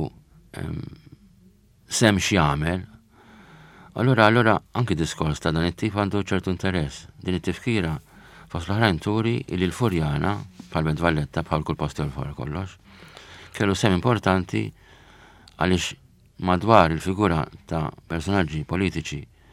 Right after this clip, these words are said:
ewlenin inġabru diversi aneddoti sbieħ. Jiena provajt nirrakkonta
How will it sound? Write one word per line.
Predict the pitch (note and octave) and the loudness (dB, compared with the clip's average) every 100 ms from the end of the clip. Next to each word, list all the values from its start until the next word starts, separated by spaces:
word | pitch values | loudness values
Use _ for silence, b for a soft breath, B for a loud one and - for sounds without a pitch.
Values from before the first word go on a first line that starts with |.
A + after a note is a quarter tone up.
| b b b - | b b b -4
ewlenin | F2 G2 F#2 F2+ F#2 F2 b b b b b b b b b b - | 0 0 2 0 -2 -8 b b b b b b b b b b -6
inġabru | F#2 F2+ F2 F2 | 0 2 2 2
diversi | F2+ F#2 E2+ | 2 0 0
aneddoti | E2+ E2 D#2+ D#2+ D#2+ | 0 0 -2 -2 -4
sbieħ. | D2+ E2 D#2+ | -4 -4 -2
Jiena | D#2+ | -2
provajt | D#2 E2+ E2 | -2 -4 -2
nirrakkonta | D#2+ D2+ - E2 D#2+ | -4 -4 -4 -4 -6